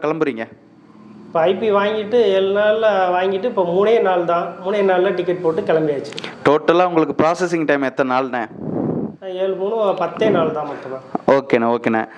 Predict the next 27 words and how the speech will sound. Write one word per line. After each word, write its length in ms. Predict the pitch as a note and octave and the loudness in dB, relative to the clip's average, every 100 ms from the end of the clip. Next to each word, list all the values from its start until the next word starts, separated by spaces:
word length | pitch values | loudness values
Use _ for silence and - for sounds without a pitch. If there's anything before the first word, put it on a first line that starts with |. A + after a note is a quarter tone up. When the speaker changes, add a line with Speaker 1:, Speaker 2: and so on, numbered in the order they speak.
| - - | -20 -8
Speaker 1:
ஆம், 640 | A#2+ A#2+ A#2 A2 A2 A2 - - _ - | -4 0 0 -2 -6 -12 -18 -20 _ -2
எந்த 340 | D#3 A3 G#3 | 0 2 0
அளவுக்கு 300 | F#3+ G#3 G#3 | 2 2 0
நான் 100 | F#3+ - | -4 -2
ஃபாஸ்ட்டாக 380 | D#3+ E3+ F3+ D#3 | -4 -2 -2 0
நடந்துச்சு? 540 | D3 D#3 C#3+ D3+ E3 | 0 0 0 -2 -2
இத்தனை 340 | D3 D3 D3 D#3 | -8 -2 0 2
நாள் 100 | F#3 | 0
வெளிநாடு 360 | D#3 D#3 E3+ | -2 -2 -4
போகணுன்னு 280 | D#3 D3+ D3+ | -4 -4 -4
வெயிட் 220 | C#3 D3 | -2 -2
பண்ணிட்டு 280 | D3 C#3 B2+ | -2 -4 -4
இருந்தீங்க, 360 | A#2 A2+ A#2+ C3+ - | -6 -4 -4 -6 -6
இன்னைக்கு 360 | B2+ A2+ - | -4 -4 0
டக்குன்னு 220 | C3 F3 E3 | 0 0 -2
உங்களுக்கு 340 | C#3+ C#3+ C3+ | -2 -2 -2
இ 120 | C#3+ | 0
பாஸ் 220 | D3 C#3 | 0 0
வேலிட் 260 | B2+ C3+ C3 | 0 2 0
ஆகி 120 | C3 | 0
ஐ 120 | B2+ C3 | 0 0
பி 100 | C3 | -2
கிடச்சிருச்சு. 540 | A#2+ A#2+ A2+ B2 B2 - - - - | -6 -10 -10 -8 -8 -12 -20 -14 0
ஒரு 180 | A#2+ | 2
எட்டே 260 | A#2+ C#3+ C#3+ | 4 2 2
நாள்ல 400 | G3+ G3+ F3 D3+ | 2 2 -2 -2
எல்லாமே 460 | C#3 D#3+ E3 F3 | 0 0 2 0